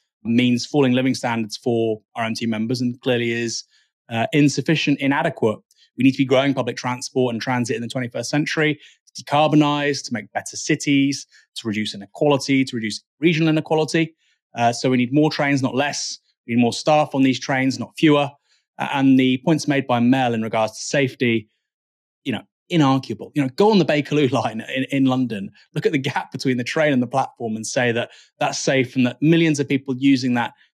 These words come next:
every week, there'll be no disasters, no errors, uh, and there won't be tragic accidents. Of course there will be. And as you probably know, as I'm sure our audience know,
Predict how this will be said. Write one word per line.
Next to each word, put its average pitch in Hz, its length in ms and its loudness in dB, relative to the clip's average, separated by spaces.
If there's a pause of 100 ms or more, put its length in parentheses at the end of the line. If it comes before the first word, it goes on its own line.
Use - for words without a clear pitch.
(180)
every 127 240 2
week, 123 400 0 (260)
there'll - 100 -10
be 123 100 0
no 117 240 2
disasters, 117 760 -2 (320)
no 117 220 2
errors, 113 600 -2 (300)
uh, 113 40 -2
and 117 300 -2
there 113 80 -2
won't 120 220 0
be 117 120 -2
tragic 117 380 -4
accidents. - 420 -8
Of 120 100 -6
course 165 340 2
there 110 160 0
will 98 200 -6
be. 101 340 -14 (320)
And 143 300 2
as 170 220 0
you 190 160 2
probably 208 280 2
know, 190 200 2
as 185 120 2
I'm 165 120 4
sure 170 180 0
our 151 140 4
audience 165 420 2
know, 147 300 2